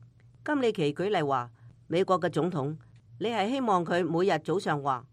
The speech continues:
佢係唔係制定咗有利於美國嘅政策，還係話佢係唔係創造咗一個理論上嘅全球貿易體系？呢一個體系會畀孟加拉國帶嚟好多好處。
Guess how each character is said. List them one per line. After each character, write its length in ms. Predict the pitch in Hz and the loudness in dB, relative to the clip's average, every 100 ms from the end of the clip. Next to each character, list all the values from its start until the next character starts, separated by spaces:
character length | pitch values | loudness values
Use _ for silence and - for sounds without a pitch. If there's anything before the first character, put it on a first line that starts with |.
| - - - - | -20 -20 -20 -6
佢 180 | 226 277 | -2 0
係 160 | 208 | 2
唔 20 | 185 | 2
係 160 | 190 | 0
制 180 | 185 220 | 2 2
定 160 | 196 180 | 2 2
咗 160 | 190 | 2
有 220 | 226 185 | 4 2
利 180 | 190 175 | 2 0
於 80 | 220 | -2
美 180 | 208 160 | 0 0
國 200 | 156 151 | 0 -4
嘅 100 | 147 | -4
政 220 | - 131 | -4 -6
策， 200 | 160 131 - - _ | -6 -8 -8 -20 _
還 220 | - 151 | 0 0
係 140 | 160 160 | 2 0
話 240 | 151 143 - - - | 0 -2 -8 -20 -12
佢 180 | - 269 | -2 0
係 100 | 262 | 0
唔 120 | 180 | 0
係 160 | 175 190 | 2 0
創 200 | 185 226 | 2 0
造 120 | 214 | 0
咗 160 | 190 226 | 0 0
一 120 | 262 | 0
個 200 | - 196 175 | 2 2 2
理 140 | 180 | 2
論 160 | 190 156 | 0 0
上 280 | 160 151 | 0 -2
嘅 160 | 156 165 | 0 -2
全 240 | - 135 | -2 -6
球 80 | 135 | -4
貿 260 | 135 143 139 | -2 -2 -2
易 100 | 135 | -4
體 180 | - 143 | -6 -8
系？ 300 | 170 135 110 - - - | -6 -10 -12 -20 -20 -14
呢 120 | - 330 | -4 -2
一 100 | 330 | 0
個 120 | 214 | -2
體 120 | - 196 | -2 -4
系 340 | 220 170 156 | 0 0 0
會 180 | 160 190 | 2 2
畀 160 | 190 | 2
孟 220 | 220 175 170 | 4 2 2
加 160 | 226 | 0
拉 160 | 220 214 | 0 0
國 200 | 170 151 | -2 -2
帶 160 | 160 156 | 0 0
嚟 140 | 131 | -2
好 160 | 131 143 | -6 -6
多 180 | 180 156 | -4 -4
好 100 | 127 | -6
處。 180 | 131 139 | -10 -12